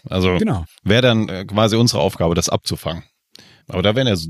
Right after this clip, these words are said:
Speaker 1: so genau die Fragen, das Team, was macht das jetzt mit euch? Welche Szenarien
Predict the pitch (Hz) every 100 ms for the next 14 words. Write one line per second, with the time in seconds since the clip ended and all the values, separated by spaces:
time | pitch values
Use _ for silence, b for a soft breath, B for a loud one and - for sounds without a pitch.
0 | 85 90 87 78 92 87 87 - 117 82
1 | 82 - 87 90 - 117 135 131 117 123
2 | 104 117 127 - - 107 117 113 117 98
3 | 107 127 120 117